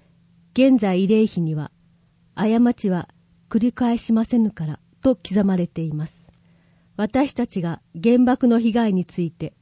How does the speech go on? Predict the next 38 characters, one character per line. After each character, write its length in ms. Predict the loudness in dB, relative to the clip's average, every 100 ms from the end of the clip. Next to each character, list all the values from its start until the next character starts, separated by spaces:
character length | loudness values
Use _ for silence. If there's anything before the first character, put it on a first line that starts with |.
| -4
誰 220 | -2 0
か 160 | 0
に 100 | -2
伝 240 | -4 -4 -2
え 60 |
る 100 | -2
こ 120 | -4 -4
と 120 | -2
も、 220 | -4 -6 _ _ _ _ _
過 420 | -2 2 2 2
ち 180 | 0 -4
を 180 | -4 -4
繰 120 | -4
り 100 | -4
返 240 | -2 -2 -2
さ 120 | -2
な 140 | -2
い 80 | -4
た 140 | -4
め 120 | -4 -4
の 140 | -6 -6
一 200 | -2 -2
つ 140 | -2
の 100 | -6
方 220 | -4 -6
法 240 | -6 -8 -8
で 140 | -10
す。 200 | -14 _ _ _ _ _ _ _ _ _
さ 220 | -6 -4
て、 260 | -4 -6 -8 _ _ _ _
皆 220 | 2 2
さ 180 | 0 -2
ん 100 | -2
に 100 | -4
問 200 | -6 -8
い 40 |
ま 140 | -6 -10
す。 220 | -14 _